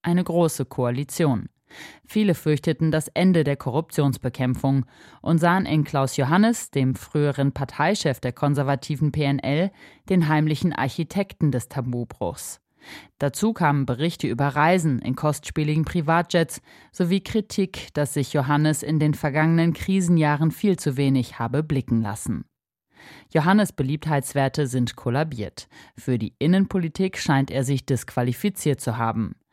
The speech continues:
Spätestens Ende des Jahres endet nun seine Amtszeit als Präsident. Ein drittes Mal darf er nicht antreten.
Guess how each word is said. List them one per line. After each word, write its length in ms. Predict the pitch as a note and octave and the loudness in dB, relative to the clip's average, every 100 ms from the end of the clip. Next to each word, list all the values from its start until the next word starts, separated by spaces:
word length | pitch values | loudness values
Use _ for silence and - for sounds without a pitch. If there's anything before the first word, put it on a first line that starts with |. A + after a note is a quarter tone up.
| - - - | -20 -20 -14
Spätestens 680 | - - B2 B2+ B2 C3+ B2 | -8 -2 -2 -2 -2 -2 -2
Ende 280 | - C#3+ C3+ | 0 0 0
des 180 | C3+ - | -2 0
Jahres 500 | D3 F3 F3+ F3 - | 2 4 2 0 0
endet 360 | D3+ D#3+ D3+ | 0 0 2
nun 260 | E3+ F3+ F3+ | 4 6 6
seine 300 | D#3+ D#3+ - | 4 2 2
Amtszeit 500 | E3+ A3 - C#3+ B2+ | 2 2 2 0 0
als 220 | C3 C3+ | -4 -4
Präsident. 720 | - D3 C3+ C#3 D3+ E3 - _ - | -2 0 0 2 4 2 -2 _ 0
Ein 100 | D3 | 2
drittes 460 | D3 G#3+ D#3 - | 2 0 -2 -2
Mal 200 | B2 B2 | 0 0
darf 260 | C3 A#2+ - | 0 -2 -2
er 60 | C3+ | 0
nicht 260 | D#3 - | -2 -4
antreten. 640 | - A#2 - A2 - G2+ | -4 -4 -4 -8 -6 -6